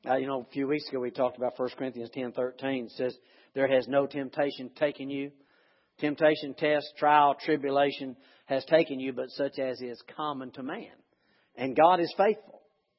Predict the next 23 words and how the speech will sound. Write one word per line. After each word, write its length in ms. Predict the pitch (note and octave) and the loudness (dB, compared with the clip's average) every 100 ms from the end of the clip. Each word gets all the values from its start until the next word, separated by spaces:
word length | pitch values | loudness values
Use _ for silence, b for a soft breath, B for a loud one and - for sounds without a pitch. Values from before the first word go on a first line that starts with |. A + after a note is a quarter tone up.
| _ _ _ _ | _ _ _ _
and 120 | B2 | -6
not 220 | C#3 D3+ D#3+ | 0 2 4
allow 460 | C#3+ C#3 F#3 A3+ | 2 4 2 2
you 240 | F#3 D#3 C3+ | 0 -2 -4
to 120 | C3+ | -6
be 220 | C#3 C#3 | -6 -6
tempted 440 | - G#3+ A#3 D3 | -6 -8 -6 -6
above," 480 | C3 B2 C3 C#3+ C#3+ | -4 0 2 0 -2
tempted, 340 | - D#3+ F3 D#3+ | -6 -6 -6 -6
tried, 300 | D#3+ C#3+ C#3+ | -4 -2 -2
and 180 | D3 C3+ | -6 -6
tested, 420 | C#3 B2 A#2+ A#2+ _ _ _ | -6 -6 -12 -16 _ _ _
tribulated 680 | - E3+ C3+ B2 A#2+ B2 C3 b b b - | 0 0 2 0 0 -2 -8 b b b -12
above 420 | A2+ B2+ C3 - | -2 2 2 0
what 240 | C3+ - | -6 -6
you 160 | C3 B2+ | -8 -8
are 120 | A#2+ | -4
able, 340 | C#3+ F3 C3+ A2+ | -2 -2 -2 -6
"but 300 | G#2 - G#2 | -8 -10 -4
will 280 | C#3 E3+ B2+ | 2 2 2
with 300 | C#3+ G3+ D3+ | 2 2 0
that 220 | C#3 - | -4 -4
temptation 680 | C#3 B2+ D#3 E3+ - A2+ | -8 -8 -2 -2 -2 -14